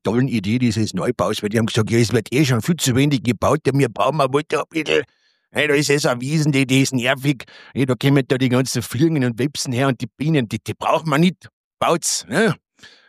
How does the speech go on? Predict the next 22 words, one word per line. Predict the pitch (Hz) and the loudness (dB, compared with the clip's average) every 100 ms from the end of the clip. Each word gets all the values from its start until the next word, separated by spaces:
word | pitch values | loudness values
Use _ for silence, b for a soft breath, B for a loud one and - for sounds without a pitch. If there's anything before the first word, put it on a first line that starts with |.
| B _ | B _
Und, | 120 123 107 90 _ | -4 -2 -4 -8 _
und, | 127 | -12
und, | 131 107 _ _ _ _ _ | -10 -12 _ _ _ _ _
ja, | 131 202 156 _ _ _ _ - | 0 2 0 _ _ _ _ -4
und | 120 | -2
jetzt | 151 | 0
haben | 156 | -2
die | 151 160 | 0 0
angefangen | 202 165 156 | 0 -2 -2
zu | 139 160 | 0 -2
bauen. | 151 285 139 - _ _ _ _ _ _ _ _ | 0 0 -2 -8 _ _ _ _ _ _ _ _
Wie | 147 | -2
gesagt, | - 180 127 | 0 0 0
da | 131 | 0
war | 131 113 | 0 2
vorher | 135 131 123 | 2 2 2
Wiese | 113 151 156 143 | 0 -2 0 0
und | 117 | 2
oben | 127 135 | 0 2
war | 117 113 | 2 2
Wald. | 110 104 - - | 2 0 -4 -20
Also | - 104 95 | -8 -6 -6